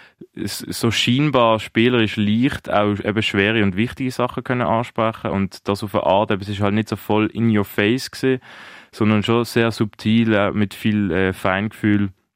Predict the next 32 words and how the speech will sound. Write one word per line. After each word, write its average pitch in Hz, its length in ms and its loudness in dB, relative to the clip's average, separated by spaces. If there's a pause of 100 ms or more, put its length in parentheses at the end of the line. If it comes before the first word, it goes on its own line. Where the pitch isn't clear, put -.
(500)
Und 113 140 0
dass 107 140 -2
sie 113 80 2
halt 104 100 2
wirklich 113 240 -2
auch 104 160 2
eben 104 160 0
die 98 160 -4
Türen 110 340 0
genutzt 110 400 -4
haben 107 200 0
als, 95 260 -4
als 101 160 -2
Aufhänger, 127 580 -2 (440)
um 117 340 2
klarere 113 480 2
Punkte 139 520 -4
zu - 160 -10
machen, 120 260 0
also 107 160 0
wirklich 113 160 -4
so 110 80 -2
Statements, 131 800 -2
ohne 127 260 2
die 117 220 0
eigentlich 110 240 -4
wirklich 110 320 0
müssen 107 220 0
so 101 280 0
fest - 540 -4
auszuformulieren, 92 880 -4
ja. 85 200 -8